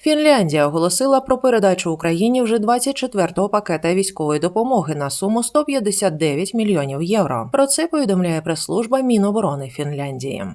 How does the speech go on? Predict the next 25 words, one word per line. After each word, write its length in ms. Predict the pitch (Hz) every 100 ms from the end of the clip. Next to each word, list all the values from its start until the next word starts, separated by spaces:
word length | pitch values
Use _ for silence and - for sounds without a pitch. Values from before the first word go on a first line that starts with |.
| _ _ _ _ -
Масштабне 600 | 214 233 - 285 285 294
протистояння 760 | 262 240 220 220 208 214 220 220
між 280 | 214 190
Ізраїлем 680 | 185 175 165 175 196 202 202
і 120 | 208 190
Хезболою 760 | - 160 147 175 226 214 151
може 320 | 156 196 190
спалахнути 760 | 196 202 196 180 - 208 240 247
у 160 | 240
найближчі 560 | 220 196 156 165 160 220
кілька 380 | 214 160 165 147
тижнів, 520 | 208 208 143 139 127
якщо 400 | 247 233 - 240
Єрусалим 600 | 233 196 180 - 180 226 226
і 120 | 208
Хамас 520 | - 190 196 247 202
не 120 | 170
зможуть 400 | 156 165 214 269
досягти 440 | 233 233 226 190 214
угоди 480 | 185 160 190 208 233
про 240 | - 240
припинення 580 | 233 208 165 143 143 143
вогню 380 | 147 143 156 143
в 40 |
Газі. 460 | 147 202 151 127